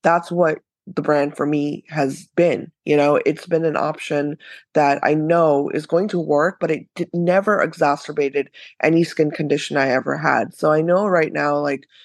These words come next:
and I'm sure, you know, Alicia, you've seen it, that people are so into buzzwords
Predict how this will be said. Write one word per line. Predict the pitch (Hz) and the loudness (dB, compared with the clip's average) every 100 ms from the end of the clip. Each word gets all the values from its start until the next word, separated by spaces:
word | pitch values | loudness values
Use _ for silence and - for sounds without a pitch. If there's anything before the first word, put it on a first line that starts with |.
| _ | _
and | 156 | 0
I'm | 160 | 0
sure, | 156 175 151 - - | 2 2 2 -2 -2
you | 143 | -2
know, | 139 | 0
Alicia, | 143 151 143 | -2 -2 -2
you've | 151 151 | -2 -4
seen | - 156 | -4 0
it, | 143 104 | 0 0
that | 139 - | -2 -4
people | - - 151 - | -10 -4 -2 0
are | 147 143 135 - - - _ | 2 4 2 0 -10 -20 _
so | - 190 | 0 2
into | 196 165 | 2 0
buzzwords | - 143 151 160 160 185 208 - | 2 0 0 0 0 0 -4 -14